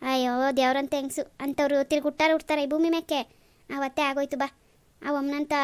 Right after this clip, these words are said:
ಹೆಂಗ್ಸ್ನ ನಾನು ಅವತ್ತಿಂದ ಇವತ್ತಿಗೆ ನೋಡಲೇ ಇಲ್ಲ. ಎಷ್ಟು ಆಳನ ಬರಲಿ, ಒಬ್ಳೆ ದಡ್ಗರ್ಕೊಂಡು ಅಡುಗೆ ಮಾಡಿಕ್ಬಿಡೋಳು. ಆ, ಏನಾರ ಬೇಕು ಬೇಡ ಅಂದ್ರೂ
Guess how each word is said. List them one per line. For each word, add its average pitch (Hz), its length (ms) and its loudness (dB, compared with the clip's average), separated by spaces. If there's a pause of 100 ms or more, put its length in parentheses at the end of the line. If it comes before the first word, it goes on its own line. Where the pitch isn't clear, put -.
(160)
ಹೆಂಗ್ಸ್ನ 269 360 0
ನಾನು 269 400 0
ಅವತ್ತಿಂದ 269 320 0
ಇವತ್ತಿಗೆ 277 240 -2
ನೋಡಲೇ 262 260 -4
ಇಲ್ಲ. 254 140 -4 (720)
ಎಷ್ಟು 302 280 4
ಆಳನ 311 240 4
ಬರಲಿ, 302 280 0 (340)
ಒಬ್ಳೆ 254 280 0
ದಡ್ಗರ್ಕೊಂಡು 285 460 0
ಅಡುಗೆ 262 180 0
ಮಾಡಿಕ್ಬಿಡೋಳು. 285 680 -2 (600)
ಆ, 269 480 0
ಏನಾರ 285 380 0
ಬೇಕು 285 300 0
ಬೇಡ 277 220 0
ಅಂದ್ರೂ 277 240 -2